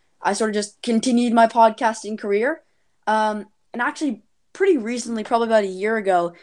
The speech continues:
um, I started getting back into Clash Royale.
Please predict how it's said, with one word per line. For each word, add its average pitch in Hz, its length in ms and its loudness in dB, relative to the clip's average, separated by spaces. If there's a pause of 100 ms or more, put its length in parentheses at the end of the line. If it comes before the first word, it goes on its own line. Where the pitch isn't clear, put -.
(240)
um, 180 460 0 (520)
I 196 120 -2
started 220 380 -2
getting 208 200 -4
back 202 220 -4
into 196 160 -8
Clash 180 360 -6
Royale. 175 440 -2